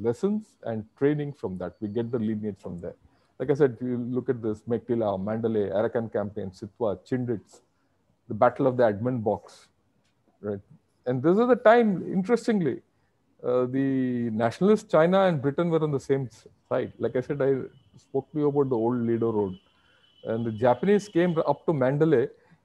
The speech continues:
the Chinese withdrew towards Kunming and the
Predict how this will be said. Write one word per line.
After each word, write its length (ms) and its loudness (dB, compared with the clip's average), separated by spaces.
the 100 -4
Chinese 440 4
withdrew 480 4
towards 340 2
Kunming 500 0
and 300 -4
the 400 -2